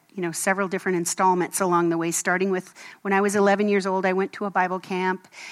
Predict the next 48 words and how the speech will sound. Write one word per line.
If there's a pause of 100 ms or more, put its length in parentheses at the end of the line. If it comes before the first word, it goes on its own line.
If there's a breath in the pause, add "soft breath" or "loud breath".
(260 loud breath)
And
then
when
I
was
fourteen,
I
went
to
a
Billy
Graham
crusade.
And
when
I
was
sixteen,
I
went
to
another
event. (300 loud breath)
And
all
along
the
way, (400 loud breath)
I, (160)
I
never
had
anybody
really
mentoring
me. (200 loud breath)
I
didn't
have
anybody (240)
pouring
into
me
or
speaking
into
my
life.